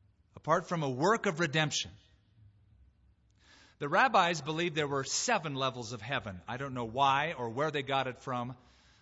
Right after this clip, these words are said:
I'm content with just knowing that heaven is where God resides, and this is the third heaven, the heaven of heavens where God lives.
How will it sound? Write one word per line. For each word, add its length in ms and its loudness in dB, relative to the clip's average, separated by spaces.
I'm 200 -2
content 440 -6
with 160 -10
just 280 -4
knowing 260 -2
that 120 -4
heaven 300 -2
is 160 -4
where 140 -4
God 320 0
resides, 560 -4
and 160 -8
this 220 -6
is 120 -8
the 120 -8
third 280 -2
heaven, 360 -4
the 60 -8
heaven 340 -4
of 80 -10
heavens 420 -8
where 140 -10
God 500 -4
lives. 640 -8